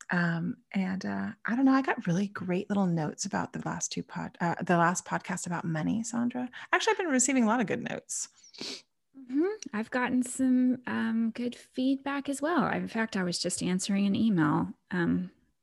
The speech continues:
Speaker 2: as we were trying, as you were trying to fix the tech stuff, and, uh,
Speaker 1: Aw.
Speaker 2: yeah, yeah, I've gotten really good feedback as well. So thank you, everyone.
Speaker 1: Yeah.
Speaker 2: It's, um, I'm ready.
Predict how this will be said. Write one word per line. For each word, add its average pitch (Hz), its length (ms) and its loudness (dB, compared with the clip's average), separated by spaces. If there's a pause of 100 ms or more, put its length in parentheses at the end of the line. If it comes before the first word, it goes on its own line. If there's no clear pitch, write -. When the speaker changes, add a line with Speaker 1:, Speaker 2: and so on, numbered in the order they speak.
(300)
Speaker 2:
as 175 140 -6
we 180 140 0
were 185 140 -2
trying, - 420 -4
as 190 140 -4
you 185 100 0
were 185 80 -2
trying 196 280 -2
to 196 60 -2
fix - 280 -8
the - 120 -14
tech 208 280 -2
stuff, - 540 -6
and, - 340 -2
uh, - 240 -4 (120)
Speaker 1:
Aw. 185 300 -8 (600)
Speaker 2:
yeah, 240 520 4 (120)
yeah, 247 400 4
I've - 140 -2
gotten 247 280 4
really 226 300 6
good 226 160 -2
feedback 226 500 -2
as 226 160 -4
well. 214 460 2
So 185 440 -2 (140)
thank 214 260 2
you, 208 120 2
everyone. 180 800 0 (320)
Speaker 1:
Yeah. 190 300 -2
Speaker 2:
It's, - 200 4
um, 190 580 10 (720)
I'm 277 160 12
ready. 294 320 12